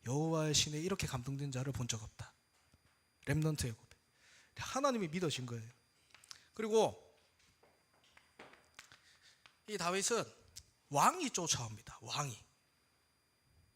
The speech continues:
왕에게 쫓겨봤어요? 쫓겨본 적 있어요? 없죠.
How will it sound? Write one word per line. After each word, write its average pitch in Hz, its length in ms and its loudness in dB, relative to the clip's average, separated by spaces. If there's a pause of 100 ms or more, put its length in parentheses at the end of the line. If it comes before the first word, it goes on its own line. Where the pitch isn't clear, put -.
(260)
왕에게 254 420 4
쫓겨봤어요? 180 760 0 (840)
쫓겨본 254 480 0
적 196 160 0
있어요? 175 340 -4 (880)
없죠. 139 260 -4